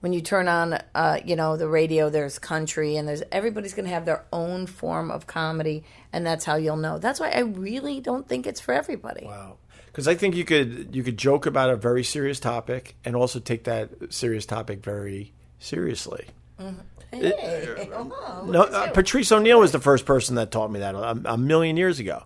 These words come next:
Speaker 1: Yeah.
Speaker 2: He could joke about rape, let's say, but also realize how serious that is. It's two different fucking things.
Speaker 1: Right, well, listen,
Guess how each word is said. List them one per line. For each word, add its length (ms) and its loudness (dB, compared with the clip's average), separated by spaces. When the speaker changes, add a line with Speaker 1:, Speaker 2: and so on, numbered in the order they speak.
Speaker 1:
Yeah. 160 -10
Speaker 2:
He 140 -2
could 180 -4
joke 260 4
about 380 6
rape, 300 2
let's 180 0
say, 300 0
but 180 -2
also 640 4
realize 480 0
how 160 -2
serious 560 0
that 320 -4
is. 460 -10
It's 240 -2
two 240 2
different 460 -2
fucking 400 -8
things. 460 -8
Speaker 1:
Right, 160 -8
well, 220 -6
listen, 520 -4